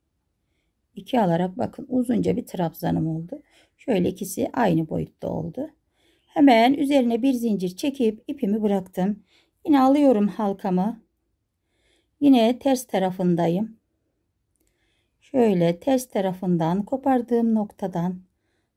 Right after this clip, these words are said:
tığımı giriyorum. Şöyle tekrar patlıyor bazen ışık arkadaşlar. Gözüm net görmüyor.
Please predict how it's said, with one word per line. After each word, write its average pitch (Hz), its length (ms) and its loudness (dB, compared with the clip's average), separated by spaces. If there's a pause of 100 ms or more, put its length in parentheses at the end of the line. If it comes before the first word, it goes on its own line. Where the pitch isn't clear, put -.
(160)
tığımı 214 300 0
giriyorum. 165 500 -6 (2750)
Şöyle 175 320 -16
tekrar 185 580 -14 (1800)
patlıyor 185 500 -12
bazen 170 360 -8
ışık - 280 -12
arkadaşlar. 185 760 -10
Gözüm 185 380 -8 (1400)
net 180 260 -12
görmüyor. 170 520 -8